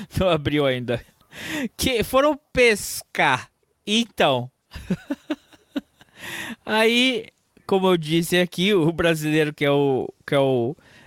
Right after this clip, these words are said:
é o país do meme, né? Eles já caíram em cima. Vamos ver o que que, algumas plaquinhas aqui, vamos ver o que que o pessoal,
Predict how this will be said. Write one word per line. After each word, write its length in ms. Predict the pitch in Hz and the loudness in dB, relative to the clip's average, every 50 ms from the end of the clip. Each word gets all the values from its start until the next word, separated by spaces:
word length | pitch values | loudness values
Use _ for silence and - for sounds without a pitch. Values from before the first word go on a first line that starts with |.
| _ _ | _ _
é 80 | - 135 | -2 -2
o 60 | 131 | -2
país 360 | - - 147 135 135 131 127 | 0 0 0 2 2 0 0
do 120 | 135 160 165 | 0 0 0
meme, 400 | 165 160 165 208 247 247 208 165 | 2 2 2 4 4 2 2 2
né? 260 | 156 151 170 202 196 - _ _ _ _ _ _ _ | 2 2 2 2 0 -2 _ _ _ _ _ _ _
Eles 720 | - 143 156 165 175 185 196 202 220 214 208 185 - - - - | -4 0 2 2 2 2 2 2 0 0 0 -2 -4 -8 -8 -6
já 340 | - 160 151 156 170 175 196 | -4 -2 0 2 2 2 2
caíram 400 | - - 214 202 196 185 185 208 | 0 0 0 2 2 2 2 0
em 60 | 233 | 0
cima. 340 | 208 - - 151 143 135 131 | 0 0 0 0 0 0 0
Vamos 220 | 147 202 240 254 | 0 0 0 0
ver 80 | 220 202 | 0 0
o 60 | 196 | 0
que 140 | - 208 196 | 0 -2 -4
que, 320 | - - 175 156 147 143 - | -2 0 2 2 2 2 2
algumas 580 | 147 156 156 160 160 160 160 147 139 - - | 0 0 0 0 0 0 0 0 0 -4 -8
plaquinhas 520 | - - 160 151 147 - - - 156 143 135 | -4 -2 0 0 0 -2 -2 -2 -2 0 -2
aqui, 220 | 143 131 - 135 | -2 -2 -2 -2
vamos 200 | 131 156 151 143 143 | 0 0 0 0 0
ver 80 | 139 | -2
o 40 | 135 | -2
que 140 | - 143 131 | -2 -6 -6
que 60 | 139 | -4
o 40 | 131 | -4
pessoal, 720 | - 143 131 - - 143 135 135 135 131 120 113 - | -2 -2 -2 0 0 2 2 2 2 2 0 0 -2